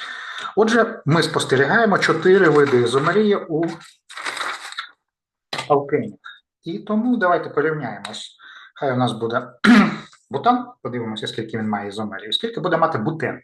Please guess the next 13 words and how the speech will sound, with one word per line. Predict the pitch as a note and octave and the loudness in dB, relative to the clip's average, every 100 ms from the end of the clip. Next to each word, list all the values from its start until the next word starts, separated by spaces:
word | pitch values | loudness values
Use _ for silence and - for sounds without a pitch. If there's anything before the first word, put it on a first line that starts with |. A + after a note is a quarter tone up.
| - | -18
ізомерів. | G#2 G2 A2 A2+ _ _ _ _ _ _ _ _ _ _ _ _ _ _ _ _ | -18 -16 -18 -20 _ _ _ _ _ _ _ _ _ _ _ _ _ _ _ _
Бутан. | G#2+ D3 G#2+ F2+ - _ _ _ _ _ _ _ _ _ _ _ _ _ _ | -4 -4 -4 -12 -16 _ _ _ _ _ _ _ _ _ _ _ _ _ _
Це | - A#2+ G#2+ - _ _ | -10 -8 -8 -14 _ _
чотири | - A2 A2+ G#2 G#2 A2 | -20 -10 -8 -8 -10 -12
аш | G2+ - - _ A2+ | -10 -10 -10 _ -10
десять. | A2+ G#2+ - - _ _ _ _ _ _ _ _ _ _ _ _ _ A#2+ | -8 -8 -12 -18 _ _ _ _ _ _ _ _ _ _ _ _ _ -6
Ми | |
можемо | B2+ B2 A#2+ A#2 | -2 0 -2 -4
розташувати | A2+ - A#2 - D3+ D3 A#2 | -6 -6 -8 -4 -4 -2 -2
атоми | G#2 - G#2 G#2 | -2 -4 -8 -8
тільки | A2 - D3 | -8 -6 -6
або | B2 A#2+ C3 | -4 0 2
лінійно | E3 A3 A3+ G#3 - | 4 4 4 2 0